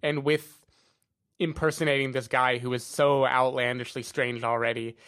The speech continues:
that he just gives you so much, like, meat in the role, I, that's the only thing I don't know. I don't know how much is, like, him conceiving of these quirks versus him just, like,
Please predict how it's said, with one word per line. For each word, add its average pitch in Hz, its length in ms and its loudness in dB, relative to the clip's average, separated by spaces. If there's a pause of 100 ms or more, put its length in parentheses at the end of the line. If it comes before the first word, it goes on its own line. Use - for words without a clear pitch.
(180)
that 139 140 0
he 151 120 -4
just 135 240 -6
gives 131 340 -4
you 131 100 -6
so 127 220 -2
much, 123 420 -6
like, 123 200 -4
meat 120 520 -8
in 139 160 -6
the 131 100 2
role, 131 400 0 (420)
I, 131 280 0 (840)
that's 196 240 2
the 190 100 4
only 165 140 4
thing 131 160 -2
I 123 80 2
don't 117 80 -2
know. 113 100 0
I 143 80 2
don't 170 120 2
know 180 100 4
how 156 200 0
much 143 260 -2
is, 123 120 -4
like, 120 140 -6
him 135 280 -4
conceiving 127 640 -6
of 117 140 -4
these 120 180 -8
quirks - 440 -2
versus 131 320 -4
him 135 180 -6
just, 127 180 -4
like, 120 220 -4